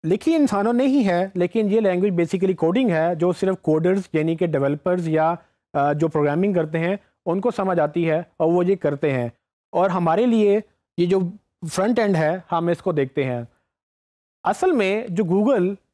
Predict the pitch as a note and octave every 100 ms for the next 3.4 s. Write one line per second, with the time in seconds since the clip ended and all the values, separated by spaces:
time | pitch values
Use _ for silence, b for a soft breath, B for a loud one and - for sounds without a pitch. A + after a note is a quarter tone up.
0 | - C3+ D3 E3+ B3+ A#3 F#3 F3 E3+ E3
1 | D3+ F3+ D3+ - C#3+ D#3 - _ - B3+
2 | B3+ B3+ C#4 C4 G#3+ A#3 B3 A#3+ G#3+ F3+
3 | C#3+ C3 C3+